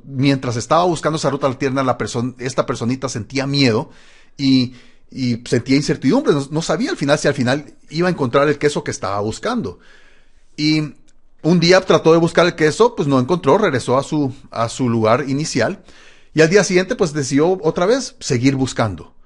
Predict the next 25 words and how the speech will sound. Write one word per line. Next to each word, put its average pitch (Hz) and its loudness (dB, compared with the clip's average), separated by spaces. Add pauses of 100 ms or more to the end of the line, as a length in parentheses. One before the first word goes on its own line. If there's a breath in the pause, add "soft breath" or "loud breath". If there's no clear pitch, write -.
(120)
O 120 -8
sea, 147 4
en 156 2
el 156 -2
primer 180 2
intento 220 2
no 180 0
encontró 165 -2
el 151 -2
resultado 127 0
que - -10
esperaba, 104 -4 (180)
pues 170 -6
decidió 156 2
volver 117 2
a 107 0
intentar. 113 -8 (540 soft breath)
Y 165 -4
cuando 170 4
se 170 2
fue, 233 6
le 175 4
dejó 160 4
una 202 4
nota 190 2